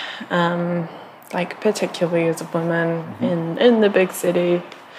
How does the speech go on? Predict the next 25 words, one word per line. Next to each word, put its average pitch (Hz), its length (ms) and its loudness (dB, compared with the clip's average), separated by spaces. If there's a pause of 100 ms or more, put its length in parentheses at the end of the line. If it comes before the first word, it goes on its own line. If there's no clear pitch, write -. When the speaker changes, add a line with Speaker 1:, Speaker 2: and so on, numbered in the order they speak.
(280)
Speaker 1:
there's 196 140 2
a 190 80 8
lot 185 180 8
of 180 160 6
things 165 360 -2
that - 500 0
could 180 200 2
go 170 200 8
wrong, 170 560 0
and 170 680 -4 (1080)
I 180 100 -4
guess - 380 0
it's - 180 -2
just - 380 -2 (260)
important 175 440 4
to 190 80 -6
make 175 200 0
sure 175 340 4
that - 440 0 (760)
if - 160 -8
something 180 400 2
like 175 240 -2
that - 220 -2
did 202 160 6
happen, 196 680 4